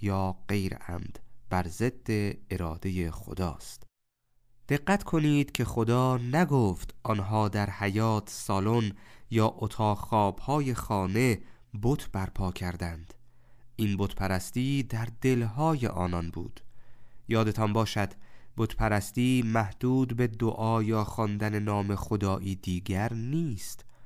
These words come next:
همانطور که قبلاً گفته شد، نوعی از بتپرستی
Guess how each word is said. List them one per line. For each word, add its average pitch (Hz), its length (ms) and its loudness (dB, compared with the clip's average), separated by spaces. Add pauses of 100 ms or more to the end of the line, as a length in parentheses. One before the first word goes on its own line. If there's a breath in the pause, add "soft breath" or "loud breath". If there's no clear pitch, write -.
(400 soft breath)
همانطور 98 420 0
که 104 120 -4
قبلاً 107 440 2
گفته 95 260 -4
شد، 104 300 0 (500 soft breath)
نوعی 151 480 4
از 101 180 -2
بتپرستی 104 880 -2